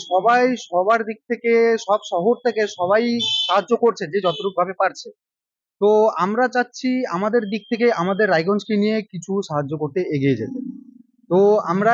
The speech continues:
এই মুহূর্তে এটাই বলতে চাই সবার কাছে, একটা বার্তা পৌঁছাতে চাই যে এটাই, আমরা কেন পিছিয়ে থাকবো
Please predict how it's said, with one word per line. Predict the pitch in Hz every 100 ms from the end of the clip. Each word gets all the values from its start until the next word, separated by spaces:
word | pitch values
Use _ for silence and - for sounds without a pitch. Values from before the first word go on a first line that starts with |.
| 233 202
এই | 220
মুহূর্তে | 226 - 247 185
এটাই | 180 247 208
বলতে | 214 202 220
চাই | 175 196
সবার | 180 170 170
কাছে, | 160 180 247 - _ _ _ _
একটা | 139 185
বার্তা | 160 160 180
পৌঁছাতে | 175 165 151
চাই | 151 240 226
যে | 208 233 240 190
এটাই, | 240 226 277 170 175
আমরা | 208 254 277 285 285 -
কেন | 226 247 247
পিছিয়ে | 190 226 202
থাকবো | 170